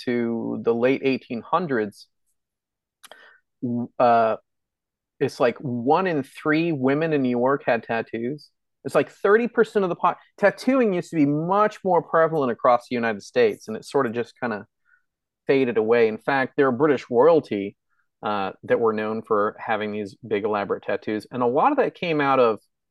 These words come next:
naval warfare because you had these sailors going around getting tattoos. A sailor would get a tattoo of a sparrow if, uh, you know, they wanted to get home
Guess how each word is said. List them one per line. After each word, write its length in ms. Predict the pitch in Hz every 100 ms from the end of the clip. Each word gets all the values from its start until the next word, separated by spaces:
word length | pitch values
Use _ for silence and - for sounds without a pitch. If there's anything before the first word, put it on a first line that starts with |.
| _ _ _ _
naval 560 | 117 113 120 127 131 117
warfare 640 | 107 113 123 - 95 92 _ _ _ 110
because 220 | 110 101
you 40 |
had 100 | 113
these 180 | 110 107
sailors 500 | - 113 120 110 - _ _ _ 120
going 220 | 120 120
around 260 | 120 120 117
getting 200 | 120 113
tattoos. 500 | 110 104 139 101 - _ _ _
A 40 | -
sailor 320 | - 151 160
would 140 | 143
get 100 | 131
a 80 | 123
tattoo 400 | - 123 - 131
of 80 | 104
a 40 |
sparrow 640 | - - 156 170 110 98 131 _ _ _ _ _ _ -
if, 260 | 123 117 - _ _ -
uh, 120 | 120
you 140 | - 120
know, 100 | 120
they 100 | 113
wanted 320 | 117 123 117
to 60 | 104
get 140 | 107
home 300 | - 143 -